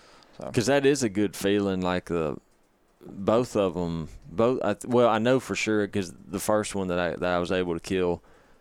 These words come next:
Speaker 2: like, that bull had no clue anyone was where, that we were anywhere near where he was.
Speaker 1: Yeah, he was walking down the hill towards Wilbur.
Speaker 2: Towards Wilbur bugling.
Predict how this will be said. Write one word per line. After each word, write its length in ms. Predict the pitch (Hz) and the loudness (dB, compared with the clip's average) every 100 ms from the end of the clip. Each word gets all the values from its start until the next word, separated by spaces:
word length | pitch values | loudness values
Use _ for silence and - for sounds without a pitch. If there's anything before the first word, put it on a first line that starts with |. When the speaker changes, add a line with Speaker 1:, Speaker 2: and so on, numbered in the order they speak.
| - - - | -20 -16 -4
Speaker 2:
like, 240 | 92 85 67 | -2 -2 -2
that 320 | 101 120 95 | 0 0 0
bull 440 | 98 92 87 85 - - _ _ _ | 0 2 2 0 -6 -20 _ _ _
had 460 | - 113 107 95 85 | -6 0 2 0 -2
no 1120 | 90 104 113 113 117 117 113 117 110 95 73 58 | -4 -2 -2 -2 -2 0 2 4 2 2 -2 -6
clue 580 | - - 90 80 58 - - - | -10 -2 -2 0 -4 -8 -8 -4
anyone 640 | 101 95 90 90 87 82 | -2 0 0 0 -2 -4
was 140 | 80 | -4
where, 560 | 85 90 85 82 76 76 _ - | -2 0 0 -2 -4 -8 _ -4
that 180 | 95 90 | -2 2
we 140 | 107 | 2
were 160 | 92 71 | 2 0
anywhere 400 | 98 92 90 87 | 0 0 0 0
near 240 | 104 98 | 0 0
where 140 | 80 | 0
he 120 | 87 92 | 0 0
was. 320 | 78 64 58 | 0 -2 0
Speaker 1:
Yeah, 120 | 120 | 0
he 120 | 123 156 | 2 -2
was 100 | 135 | 2
walking 300 | 135 139 139 | 0 0 -2
down 160 | 143 | -2
the 60 | 135 | -2
hill 180 | 143 139 | -2 0
towards 280 | 151 143 | 0 0
Wilbur. 220 | 139 147 123 | 2 0 2
Speaker 2:
Towards 260 | 104 98 | 2 2
Wilbur 300 | 92 101 92 | 2 0 0
bugling. 540 | 85 98 87 71 71 | -2 -2 -2 -4 -6